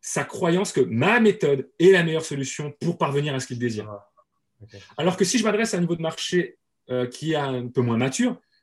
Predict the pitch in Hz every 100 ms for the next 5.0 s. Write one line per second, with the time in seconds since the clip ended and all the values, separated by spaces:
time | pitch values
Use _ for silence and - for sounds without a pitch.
0 | _ _ _ - 170 - 180 180 190 180
1 | 175 165 - - - _ _ - 190 196
2 | 185 - 170 175 - 175 185 143 131 156
3 | 156 151 - 160 151 135 147 92 - _
4 | _ _ _ - 110 110 107 104 95